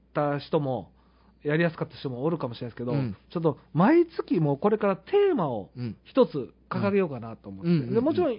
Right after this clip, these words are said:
Speaker 1: 普段のお便りも募集しながら。
Speaker 2: うん。
Speaker 1: で、ちょっと一応三月の、
Speaker 2: うん。
Speaker 1: えー、お便りテーマを一つ
Speaker 2: うん。
Speaker 1: 発表しようかなと思うんですけど、
Speaker 2: うんうん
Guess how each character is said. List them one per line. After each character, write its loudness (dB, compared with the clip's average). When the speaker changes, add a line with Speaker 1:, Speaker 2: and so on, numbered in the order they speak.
Speaker 1:
普 -8
段 -2
の 4
お 2
便 0
り -6
も -14
募 -6
集 -8
し -14
な -6
が -8
ら。 -8
Speaker 2:
う 4
ん。 2
Speaker 1:
で、 -4
ち 0
ょ 2
っ 2
と 4
一 2
応 2
三 4
月 4
の、 4
Speaker 2:
う -8
ん。 -6
Speaker 1:
え -2
ー、 -6
お 0
便 4
り 2
テ 2
ー -2
マ -6
を -14
一 -6
つ -16
Speaker 2:
う -8
ん。 -10
Speaker 1:
発 -6
表 -4
し -6
よ -2
う -12
か -8
な -10
と -6
思 -4
う -8
ん -6
で -12
す -20
け -8
ど、 -2
Speaker 2:
う -2
ん -12
う -14
ん -18